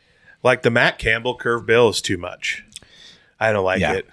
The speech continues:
Speaker 2: I,
Speaker 1: It's way too much.
Speaker 2: I don't know what he's trying to prove.
Speaker 1: Whoa.
Speaker 2: Some guys like to prove that they can, like, stick their hat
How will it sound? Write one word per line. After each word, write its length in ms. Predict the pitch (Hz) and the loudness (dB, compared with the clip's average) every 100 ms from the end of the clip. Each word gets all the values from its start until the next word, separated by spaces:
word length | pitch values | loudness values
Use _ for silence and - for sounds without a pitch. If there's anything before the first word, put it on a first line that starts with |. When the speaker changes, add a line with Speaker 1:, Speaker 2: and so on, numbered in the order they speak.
| - | -2
Speaker 2:
I, 120 | 131 | 2
Speaker 1:
It's 200 | 113 107 | 2 2
way 200 | 110 104 | 2 2
too 160 | 90 92 | 0 -2
much. 120 | 87 | 0
Speaker 2:
I 40 | 143 | 2
don't 140 | 131 | 4
know 120 | 110 | 4
what 120 | 101 | 4
he's 140 | 95 - | 2 0
trying 240 | 95 85 | -2 -4
to 60 | - | -4
prove. 400 | - 80 - - - - - - - | -6 -8 -10 -16 -20 -4 -4 -4 -14
Speaker 1:
Whoa. 280 | 104 85 - - - _ | -12 -12 -12 -20 -20 _
Speaker 2:
Some 220 | - 131 | 2 4
guys 300 | 170 208 202 | 6 4 4
like 200 | 131 123 | 4 4
to 100 | - | 2
prove 300 | 104 113 110 | 2 2 2
that 140 | 104 - | 2 2
they 160 | 101 | 2
can, 200 | - 95 | 2 0
like, 300 | 92 90 - | 0 -2 0
stick 300 | - - 107 | 0 2 2
their 140 | 113 90 | 2 2
hat 320 | - 95 - | 2 0 -2